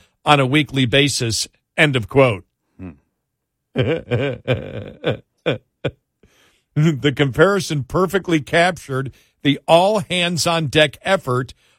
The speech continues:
Speaker 1: of the media in resisting coverage of the Biden scandal. A major network wanted the public to see the criticism of Haley's daughter for using TikTok as the same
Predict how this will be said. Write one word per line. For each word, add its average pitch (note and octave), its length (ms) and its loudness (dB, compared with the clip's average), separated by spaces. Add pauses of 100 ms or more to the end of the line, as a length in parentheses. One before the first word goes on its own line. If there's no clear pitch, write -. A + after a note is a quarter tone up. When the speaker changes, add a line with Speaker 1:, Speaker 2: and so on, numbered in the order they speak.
(160)
Speaker 1:
of A3+ 300 6
the G#3+ 80 4
media G3 640 2
in C#3+ 240 -2
resisting C#3+ 640 0
coverage C3 520 0
of C3 120 -4
the B2 80 2
Biden C#3 420 2
scandal. D#3+ 800 -2 (560)
A D3 100 6
major F#3+ 640 0
network G3 600 0
wanted D3+ 360 0
the D3 60 0
public E3+ 580 0
to B2+ 100 -6
see C3 640 -2 (440)
the C3 120 6
criticism E3+ 840 0
of C3 160 2
Haley's E3 580 -4
daughter D#3+ 480 2
for C#3+ 160 -6
using C3+ 560 -2
TikTok B2 720 -2 (460)
as D3 260 4
the C3+ 120 -2
same E3+ 600 0